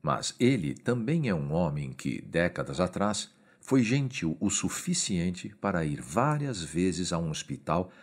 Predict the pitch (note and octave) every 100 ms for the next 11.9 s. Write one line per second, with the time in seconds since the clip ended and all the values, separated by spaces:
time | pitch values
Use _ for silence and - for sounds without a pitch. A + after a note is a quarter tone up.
0 | - - B2+ A#2 G#2+ A2 G2 F#2 F2+ -
1 | D3+ C#3+ C3+ F2+ F#2 G2+ - - - B2+
2 | F2 B2 A#2 - G2 - G#2+ F2+ E2+ D#2
3 | C2 - D#2 D#2 - G#2+ - _ - B2+
4 | C3+ A2+ - F#2 - - G#2 F#2+ - F#2+
5 | D2+ D2 - G#2+ A#2+ E2+ D2+ D#2 D#2+ A#2
6 | - G#2 G#2 - F#2 F#2 F#2 F2 D#2+ D#2+
7 | - - C#2 D2+ - - B1 A#1+ A#1+ -
8 | - C2+ A#1+ - A1+ - _ _ _ _
9 | _ _ _ _ - A#2+ D3+ F3 F3 D#3
10 | C#3+ D3 B2 G2+ G2+ F#2 F2 C#2 D2+ -
11 | C#2 - - - D#2 A#1+ D#2+ - -